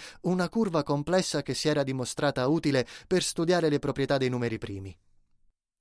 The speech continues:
Ci mettevi dentro i numeri e quelli si disponevano in un ordine di cui nessuno si era mai accorto prima, uno schema.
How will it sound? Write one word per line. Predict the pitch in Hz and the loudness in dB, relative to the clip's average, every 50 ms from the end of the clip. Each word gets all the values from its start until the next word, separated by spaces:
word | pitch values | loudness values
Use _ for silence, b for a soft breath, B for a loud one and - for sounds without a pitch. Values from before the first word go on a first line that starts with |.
| _ _ _ _ | _ _ _ _
Ci | - - 202 | -2 0 2
mettevi | 202 208 202 262 254 202 185 | 2 2 2 2 2 2 2
dentro | 165 180 185 170 - - 147 | 2 2 2 2 0 0 0
i | 143 139 | 0 2
numeri | 135 131 120 107 104 104 110 131 147 B B B B | 0 0 -2 -2 -2 -2 -2 -2 -4 B B B B
e | B 185 202 | B -2 0
quelli | - 240 240 214 190 170 | 2 2 2 2 2 0
si | - 170 | -2 -2
disponevano | 151 156 147 - - 175 180 202 185 147 135 127 127 127 | -2 -2 -2 -2 0 0 2 2 2 2 0 0 0 -2
in | 127 127 | -2 0
un | 135 151 | 2 2
ordine | 175 180 156 147 135 131 127 | 2 2 2 2 0 0 0
di | 123 127 | -2 -2
cui | - 170 170 | 0 0 0
nessuno | 156 139 131 123 - - 214 202 180 | 2 0 -2 -2 -2 -2 -2 -2 -2
si | 147 - 156 | 0 0 0
era | 139 135 135 | 2 2 2
mai | 139 143 143 | 0 0 0
accorto | 135 120 - - 127 123 - - 120 | 0 -2 0 0 0 0 0 -4 -6
prima, | - 113 104 104 101 107 110 B B B B B | -6 -6 -8 -6 -4 -4 -4 B B B B B
uno | B 220 226 214 220 | B 2 2 2 0
schema. | 220 - - - 151 123 107 101 98 98 - | -2 -4 -2 0 0 0 0 -2 -6 -10 -14